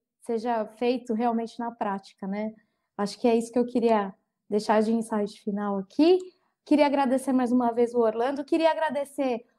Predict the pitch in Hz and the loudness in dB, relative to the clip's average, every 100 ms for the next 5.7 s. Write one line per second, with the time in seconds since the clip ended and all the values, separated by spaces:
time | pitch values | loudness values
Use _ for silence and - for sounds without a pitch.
0 | _ 277 277 294 269 277 277 285 277 - | _ -6 -2 2 6 6 4 2 0 -4
1 | 240 247 - 247 247 247 247 240 247 240 | 0 -2 0 0 2 2 0 -2 -4 -6
2 | 202 233 247 254 240 247 - 240 233 240 | -4 -2 -2 -2 -4 -8 -6 -4 -4 -2
3 | 226 226 233 233 220 214 220 233 226 226 | -2 -4 -8 -6 -6 -4 -4 -4 -6 -8
4 | 202 196 190 220 247 240 - 233 226 196 | -10 -10 -4 0 0 -2 -4 -4 -4 -10
5 | 185 214 233 262 254 269 | -2 4 6 6 4 2